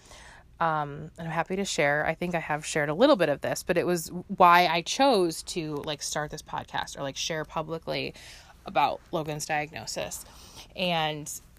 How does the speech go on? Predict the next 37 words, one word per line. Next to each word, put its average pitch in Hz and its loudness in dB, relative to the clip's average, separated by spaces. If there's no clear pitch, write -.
I 214 2
think 277 -4
I've 403 -2
shared 196 -2
this 190 -6
before, 160 -4
but 143 -8
Logan 196 0
was 349 0
diagnosed, 160 -4
um, 151 -4
on 175 -4
March 160 -10
twelfth, - -10
twenty 170 -6
seventeen. 165 -8
It - -14
was - -10
the 151 -12
day 160 -4
after 214 -4
my 208 -4
daughter's 165 -4
first 160 -10
birthday. - -10
And 170 -4
obviously, 208 -4
so 180 -8
he, - -14
okay, 160 -14
so - -12
he 156 -12
got 160 -6
dis-, 160 -8
diagnosed 165 -4
in 151 -12
March. - -12